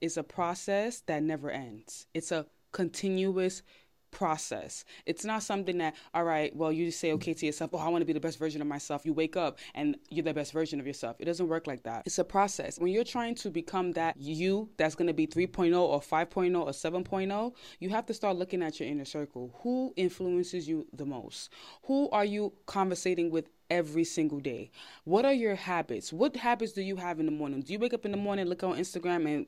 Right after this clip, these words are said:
and start being envious of other people that have better lives than you? Or do you wake up in the morning with gratitude, happy, and saying, "You know what? This, today's gonna be a good day."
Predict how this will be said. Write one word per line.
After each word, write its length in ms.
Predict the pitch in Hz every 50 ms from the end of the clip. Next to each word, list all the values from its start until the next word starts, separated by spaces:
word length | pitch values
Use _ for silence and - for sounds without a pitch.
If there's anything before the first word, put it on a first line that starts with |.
| - -
and 80 | 151
start 280 | - - 180 175 175 170 - - - - - -
being 260 | 170 170 170 165 156 -
envious 480 | 156 165 175 175 175 175 175 170 165 -
of 120 | 147 - -
other 160 | 151 165 170
people 480 | 170 - 180 175 170 - 175 175 175 165
that 160 | 170 143 147
have 200 | 147 165 156 131
better 220 | 123 151 156 156
lives 260 | 147 147 151 160 -
than 200 | - 180 180 180
you? 200 | 180 190 202 202 196 - - - - -
Or 180 | 175 185 185 175
do 100 | - 202
you 120 | 226 247
wake 160 | 254 254 254
up 100 | 240 -
in 60 | 185
the 60 | 190 180
morning 300 | 180 185 185 190 175 165
with 140 | 151 139
gratitude, 560 | 131 147 160 156 156 165 160 - - 151 135 -
happy, 480 | - - 165 175 170 170 - 147 143
and 100 | 135 143
saying, 220 | - - 160 151 151
"You 80 | 156
know 140 | 165 165 165
what? 240 | 160 170 170 - -
This, 100 | 156 -
today's 300 | - - 151 160 165 160
gonna 120 | 170 170
be 120 | 156 160 156
a 40 |
good 220 | 151 143 160 170 151
day." 300 | 156 151 151 156 156